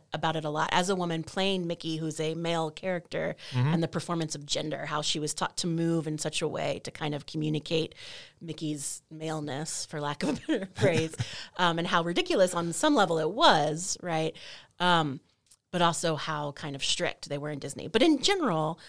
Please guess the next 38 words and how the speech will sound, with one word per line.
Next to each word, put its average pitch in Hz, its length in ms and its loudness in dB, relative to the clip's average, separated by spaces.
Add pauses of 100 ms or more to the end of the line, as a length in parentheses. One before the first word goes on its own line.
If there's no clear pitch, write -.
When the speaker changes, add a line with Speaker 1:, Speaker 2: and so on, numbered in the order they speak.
(320)
Speaker 1:
um, 165 480 0
Speaker 2:
But 160 120 -8
that's, 220 280 4
Speaker 1:
yeah. 233 180 -2 (100)
Speaker 2:
that's - 200 -2
really 185 280 2
fascinating 123 560 8
about 107 360 2 (180)
Speaker 1:
Oh, 311 120 4
yeah. 262 60 -4
Speaker 2:
performing 156 400 4
Mickey 135 320 2
as 113 140 6
a 107 60 2
Mel, 107 520 2
because 104 500 0 (400)
it, 143 140 -10 (560)
at 147 160 6
some 196 240 2
level, 135 380 -2 (100)
I 135 60 0
mean, 131 360 -2
you 151 140 -2
know, 151 420 8 (360)
I 135 100 0
guess 143 280 0
particularly 113 640 -4
if 104 100 -4
Minnie 120 340 0
is 101 120 -4
standing 107 460 -2
next 98 260 -4
to 92 100 -6
him, 92 240 -10
it 120 120 -6
makes 123 260 0
it - 140 -4
more 110 400 0